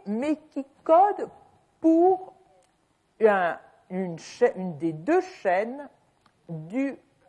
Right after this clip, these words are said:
une des deux chaînes lourdes des bras externes de dynéine, dont je vous ai dit qu'elles étaient mutées chez certains patients,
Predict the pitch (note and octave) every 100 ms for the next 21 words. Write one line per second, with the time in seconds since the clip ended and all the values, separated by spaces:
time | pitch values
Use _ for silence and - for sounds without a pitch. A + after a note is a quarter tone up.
0 | C#5 D3+ C#3+ _ _ _ _ E3 D3 G#3+
1 | G3 D4+ - - F3+ E3+ - F3 A3 D#4+
2 | E4 D#4+ - _ _ D3+ A3 G3 - D#4+
3 | F#4+ - A3+ - - A#3 G#3+ F3 E3+ D3+
4 | D#3 D#3+ C4+ G#3+ F3+ - E3+ C4 D#4+ -
5 | _ _ E3+ C#4 F#4 - D4+ C4 A#3+ F#3+
6 | G3+ F3+ E3+ E3+ E3 E3+ G3 A#3+ - G3
7 | - F3 E3+ - - C#3+ - C#3 - -
8 | A#3